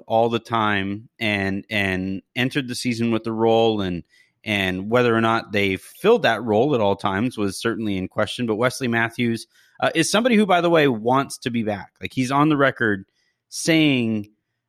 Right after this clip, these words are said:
um, that he wants to be back. He wants to run it back. He's one of basically everybody except LeBron to say,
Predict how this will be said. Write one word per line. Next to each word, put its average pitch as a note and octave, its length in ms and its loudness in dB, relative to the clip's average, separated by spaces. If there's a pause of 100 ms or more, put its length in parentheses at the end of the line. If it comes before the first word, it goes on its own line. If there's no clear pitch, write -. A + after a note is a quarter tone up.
(120)
um, G2+ 440 -4
that A#2 180 0
he C3 140 0
wants B2+ 380 0
to B2+ 60 -4
be A#2+ 140 0
back. A2+ 240 0
He A2 80 -2
wants G#2+ 320 -2
to - 80 -6
run G#2+ 140 0
it G2 80 -6
back. G2 260 -2
He's C#3 260 0
one E3+ 200 2
of D3+ 160 0
basically D#3 480 0
everybody C#3+ 400 -2
except - 440 -4
LeBron A2+ 520 0
to G2+ 120 -6
say, F2 380 -2